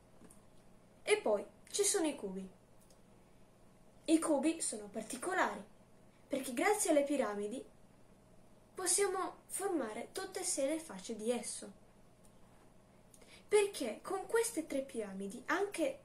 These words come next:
se ognuna di loro ha il proprio volume, sono uguali, hanno lo stesso volume, però messe insieme equivalgono al volume di un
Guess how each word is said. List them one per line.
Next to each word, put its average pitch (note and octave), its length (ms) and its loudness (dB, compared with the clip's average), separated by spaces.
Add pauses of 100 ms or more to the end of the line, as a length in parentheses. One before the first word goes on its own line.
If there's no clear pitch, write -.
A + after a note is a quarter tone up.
(120)
se - 600 0
ognuna E4 340 2
di C4 160 0
loro F#3+ 420 0 (2000)
ha F4 300 6 (100)
il C#4+ 160 2
proprio E4 340 2
volume, G3+ 560 0 (500)
sono D#4+ 360 0
uguali, G3+ 480 2
hanno C4+ 260 0
lo E4 80 4
stesso B3+ 360 -2
volume, G3+ 380 -2 (420)
però A#3+ 400 2 (400)
messe G4 400 6
insieme A#3+ 680 0 (720)
equivalgono D4+ 1000 2 (260)
al G4 180 6
volume A#3+ 540 0 (180)
di C4 160 4
un E4 180 6